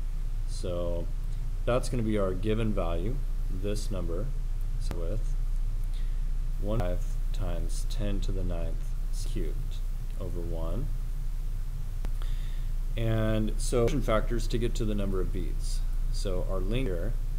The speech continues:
is milliliters to grams. We have grams to beads. So we have, we have conversion work our way to the number of beads. Uh, centimeters cubed, um, liters. So what do we do with that? Well,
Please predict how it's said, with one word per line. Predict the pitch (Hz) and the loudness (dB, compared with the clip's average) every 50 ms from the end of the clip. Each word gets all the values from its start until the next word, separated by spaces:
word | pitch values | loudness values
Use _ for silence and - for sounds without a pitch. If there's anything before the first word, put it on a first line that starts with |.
| - - - - - - - - - - - - - - - - | -2 0 0 0 0 0 0 0 0 -2 -2 -2 -2 -2 -2 -2
is | 101 98 95 92 90 92 90 90 90 90 90 90 87 87 87 87 - - | -2 -2 0 0 0 2 2 2 0 0 0 0 0 0 0 0 0 0
milliliters | 117 120 120 123 123 117 120 113 120 117 - - | 0 2 2 2 2 2 2 0 0 0 -2 -2
to | - 160 | -2 -2
grams. | 135 104 92 90 87 90 87 90 - - | -2 -2 -2 -2 -2 -2 -2 -2 -2 -2
We | 101 90 | -2 -2
have | 87 - | -2 -2
grams | - 101 95 101 98 98 98 98 92 - - | -2 -2 -2 0 0 0 -2 -2 -2 -2 -2
to | - - 87 | -2 -2 -4
beads. | 82 - 95 85 - - - - - - | -4 -2 -2 -2 -4 -4 -4 -4 -2 -2
So | - 92 90 | -2 -2 -2
we | 87 | 0
have, | 87 87 87 - - - | 0 0 0 -2 -2 -2
we | 90 90 | -2 -2
have | 85 - - - - | -2 -2 -2 -2 -2
conversion | - 107 101 104 113 113 110 107 | -2 -2 0 0 0 0 0 0
work | 101 - - | 0 0 0
our | 92 90 | 0 0
way | 87 87 85 87 | 0 0 -2 -2
to | - - | -2 -2
the | 87 82 | -2 -2
number | 82 87 87 82 82 87 | -2 -2 0 0 0 0
of | - - - - | 0 0 0 -2
beads. | - - - - - - - - - - - - - - - - - - - - - - - - - | -2 -2 0 0 0 0 0 0 0 0 -2 -2 -2 -2 -2 -2 -2 -2 -2 0 0 0 0 0 0
Uh, | 101 98 95 92 92 | 0 0 0 0 2
centimeters | - 160 156 131 120 110 - | 2 2 2 2 2 2 0
cubed, | - - - - 107 95 95 104 - - - - - - - - - - - - | 0 0 0 2 2 2 2 2 0 0 0 0 0 0 0 0 0 0 0 0
um, | 104 98 95 95 92 92 92 92 92 | 0 0 0 0 0 0 0 0 0
liters. | 107 104 92 92 95 110 143 - - - - - - - - - - - - - - - - - - | 0 0 0 0 0 0 0 0 0 0 -2 -2 -2 -2 -2 -2 -2 -2 -2 -2 -4 -2 -2 -2 0
So | 104 101 101 101 101 - - - - - - - | 2 2 2 2 0 0 -2 -2 -2 -4 -4 -4
what | - 123 | -2 0
do | 127 | 0
we | 117 107 | 0 0
do | 117 113 | 0 0
with | 110 104 - | 0 0 0
that? | 107 107 120 131 135 - - | 0 0 0 0 0 0 0
Well, | 107 107 107 104 107 107 | 0 0 0 0 0 0